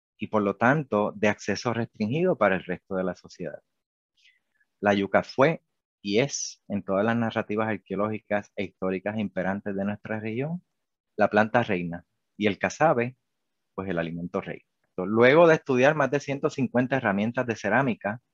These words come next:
entre burenes, ollas de cocina, platos, más de trescientas herramientas de piedra, ¿verdad? De molienda, casi todas,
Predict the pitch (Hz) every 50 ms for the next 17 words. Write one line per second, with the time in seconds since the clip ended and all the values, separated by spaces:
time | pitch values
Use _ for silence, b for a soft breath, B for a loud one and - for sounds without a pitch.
0 | _ - 104 95 - 104 95 90 87 90 95 104 117 123 123 113 113 113 110 -
1 | - _ - 104 98 101 107 101 101 92 - - - - - 113 113 113 107 104
2 | 101 101 104 - _ _ _ _ _ _ _ _ - 101 104 104 101 - - 98
3 | 95 - - - _ B B B B B B B B B _ - 107 113 120 120
4 | 147 147 151 131 120 - - 123 123 - 131 135 127 110 110 104 104 110 113 117
5 | 127 120 107 98 92 - 95 101 117 131 131 117 98 95 95 98 95 85 82 101
6 | 131 151 135 107 101 98 92 92 104 120 123 117 98 95 98 117 127 - 98 95
7 | - 101 - - 101 92 87 98 110 120 - -